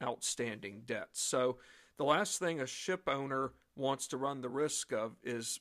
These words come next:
being forced into bankruptcy where he can no longer operate his business. In a sense, not just his business, but his livelihood. Merchants also got motivated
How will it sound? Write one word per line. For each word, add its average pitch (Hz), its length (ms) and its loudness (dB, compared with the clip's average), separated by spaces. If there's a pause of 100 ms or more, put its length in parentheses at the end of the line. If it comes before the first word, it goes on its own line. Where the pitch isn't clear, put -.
being 131 240 -6
forced 127 400 -2
into 127 160 -4
bankruptcy 127 800 -2
where 113 180 -4
he 127 160 -6
can 120 220 -8
no 127 100 2
longer 127 580 0
operate 123 600 -4
his 110 160 -8
business. 120 760 -4 (320)
In 120 100 -6
a 123 60 -4
sense, 156 400 0
not 151 140 2
just - 180 -6
his 117 120 -4
business, 165 400 0
but 135 160 -2
his 127 160 -2
livelihood. 117 800 -4 (1800)
Merchants 165 760 4
also 147 760 2 (1000)
got 143 260 0
motivated 127 840 2